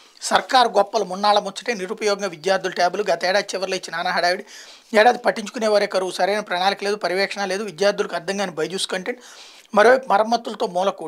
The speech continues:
ట్యాబులను బడికే తీసుకురాని పరిస్థితి, ఆరు వందల ఎనభై ఆరు కోట్లు బూడిదలో పోసిన ప్ర-, ప్రభుత్వం, ల్యాప్‌టాప్‌పై మాట తప్పిన జగన్మామ, భారం తగ్గించుకునేందుకు తెరపైకి ట్యాబులు అంటూ ఇక్కడ విచిత్ర,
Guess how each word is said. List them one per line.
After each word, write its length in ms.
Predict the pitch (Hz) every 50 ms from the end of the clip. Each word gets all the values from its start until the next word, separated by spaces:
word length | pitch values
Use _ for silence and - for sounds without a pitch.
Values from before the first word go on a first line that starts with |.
| - -
ట్యాబులను 440 | - 170 196 202 190 233 226 220 214 170
బడికే 260 | 170 180 185 - 226 214
తీసుకురాని 420 | 220 196 - - - 196 185 175 - -
పరిస్థితి, 320 | 175 185 - - - 285 - _ - - - - - _ _ -
ఆరు 220 | 196 196 196 214
వందల 180 | 233 233 233 220
ఎనభై 220 | 220 220 208 214 208
ఆరు 120 | 208 208 -
కోట్లు 320 | - 220 233 233 - - 208 -
బూడిదలో 340 | 165 196 202 202 208 214 208
పోసిన 320 | - 190 185 - - 175 -
ప్ర-, 120 | - 160 - -
ప్రభుత్వం, 360 | 165 165 185 - - - 233 220 180
ల్యాప్‌టాప్‌పై 500 | 180 196 196 - - 208 214 - - 202 190 160
మాట 140 | 165 185 185 -
తప్పిన 240 | 196 - - 220 180 170
జగన్మామ, 420 | 180 160 185 185 190 190 190 202 202 160 -
భారం 200 | 165 190 208 202
తగ్గించుకునేందుకు 600 | 208 185 175 185 175 - - 190 180 180 185 185 -
తెరపైకి 380 | 190 165 175 - 185 185 - 170
ట్యాబులు 420 | - - 160 165 160 160 165 165 156
అంటూ 180 | 156 156 - 277 311 - - - - - - - - _ _ _ - 214
ఇక్కడ 180 | - - 185 175 143 113 - - _ - 185 - _ - - 233 - 180
విచిత్ర, 380 | 180 175 - 226 226 - - 196